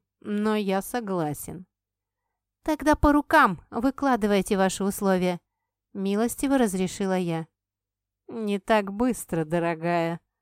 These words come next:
лукаво усмехнулся Тэтчерт. «Как именно вы мне оплатите, я скажу позже, а пока расслабьтесь,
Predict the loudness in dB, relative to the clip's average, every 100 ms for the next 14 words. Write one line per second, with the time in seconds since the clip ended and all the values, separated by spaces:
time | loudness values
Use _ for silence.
0 | _ _ _ _ _ -2 -2 0 -2 0
1 | -2 -4 -4 -6 -4 -6 -4 -4 -4 -2
2 | -2 -4 -6 -6 -8 -20 _ _ _ _
3 | _ _ _ _ _ 2 2 2 0 0
4 | 2 2 0 0 2 2 0 2 2 2
5 | 4 4 4 0 0 0 2 0 0 0
6 | 0 -4 -2 2 2 2 0 -2 -4 _
7 | _ _ -10 -2 -2 0 0 0 -2 -4
8 | -4 -4 -6 -16 -18